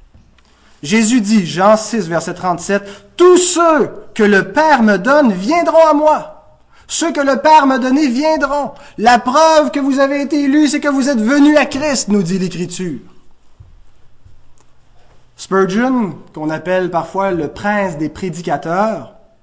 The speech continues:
parce que c'était un bon prédicateur, disait, « Heureusement que Dieu m'a choisi,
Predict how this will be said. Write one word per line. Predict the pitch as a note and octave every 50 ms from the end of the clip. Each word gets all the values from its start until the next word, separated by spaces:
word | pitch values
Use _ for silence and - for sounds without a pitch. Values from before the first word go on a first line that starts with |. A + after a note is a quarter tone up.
| _ _ _ _ _ _ _ _ - - - - - -
parce | - A#2 -
que | - -
c'était | - C#3+
un | C3 A#2+
bon | A#2 B2+ E3 F#3+ G3
prédicateur, | - - D#3 C#3+ C3+ B2+ A#2 C3+ A#2+ A#2+ - C#3+ D#3+ F3+ F#3+ F3+ D3+ C#3 - - - - - _ - - _ _ _ _ _ _ _ _ _ _ _ _ _ _ _ _ _ _ D3
disait, « | C#3+ D3 E3+ E3+ E3 F3 G3 G#3 A#3 A3+ A3 - - - _ _ - - -
Heureusement | B3 C#4+ D#4+ D#4 D4 D4+ D4 C#4 A3 B3 C4+ D4+ D#4+ D#4 D4
que | D4+ -
Dieu | A3 F3+ E3 F3+ B3 C4
m'a | A#3+ A3 G3+
choisi, | - - A3+ G#3+ G#3+ G#3 F#3 G3 G#3+ F#3 - -